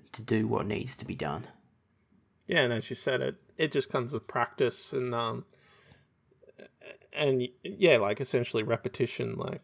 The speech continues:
Speaker 2: once, once you prove to yourself you can get out of that state, um, as long as you're able to do it semi-regularly, you know, keep that muscle trained, then you can get yourself back out again.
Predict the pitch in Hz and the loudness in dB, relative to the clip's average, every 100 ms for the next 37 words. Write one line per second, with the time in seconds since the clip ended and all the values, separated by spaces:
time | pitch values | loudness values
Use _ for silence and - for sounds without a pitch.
0 | _ - 120 117 - - - - 127 - | _ 0 2 0 -6 -10 -10 0 0 0
1 | 110 139 127 127 123 - 120 - 123 135 | 4 12 12 12 4 2 0 0 -6 -2
2 | 127 120 117 117 113 - - 131 127 127 | 0 2 2 2 0 -4 -4 2 2 2
3 | - - _ - _ - 123 127 131 131 | -4 -20 _ -20 _ -8 -4 -2 -4 -6
4 | 151 151 _ _ _ _ _ - 123 123 | -10 -16 _ _ _ _ _ -2 0 4
5 | 120 120 113 117 117 113 113 107 123 120 | 4 2 2 2 4 2 0 4 4 4
6 | - - 123 113 117 123 123 123 123 127 | 0 -2 2 4 4 6 8 8 8 4
7 | - _ _ _ 123 110 104 - 120 - | 0 _ _ _ -2 -2 -4 -2 -4 0
8 | 113 104 113 110 - 123 - 123 127 127 | -2 0 0 -2 -2 -6 0 2 2 2
9 | 123 123 131 - - 127 117 120 113 - | -2 -4 -6 -6 -6 -4 -4 0 0 0
10 | - 123 120 - 117 - 123 123 123 127 | -2 -4 -2 -2 -4 -2 0 0 0 -2
11 | 143 | -2